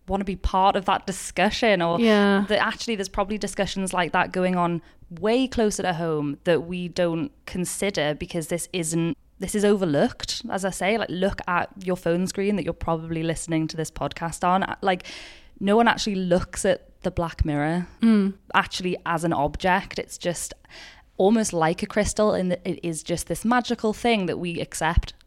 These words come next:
Speaker 2: Yeah.
Speaker 1: Uh, oh, it's just this beautiful thing that makes my life easier, or, like, and offers me something beautiful and great,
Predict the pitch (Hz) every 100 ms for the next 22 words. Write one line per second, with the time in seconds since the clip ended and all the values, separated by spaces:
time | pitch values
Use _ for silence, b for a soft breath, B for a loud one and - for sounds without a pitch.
0 | - 247 240 233 214 - - 208 - 196
1 | 170 - _ 233 240 233 233 220 165 151
2 | 311 165 - - 208 202 220 202 185 180
3 | 151 147 156 151 151 B B B - 160
4 | 156 175 165 175 202 - 196 190 180 185
5 | 170 180 180 180 - 156 147 143 147 b
6 | b - 160 151 175 147 143 -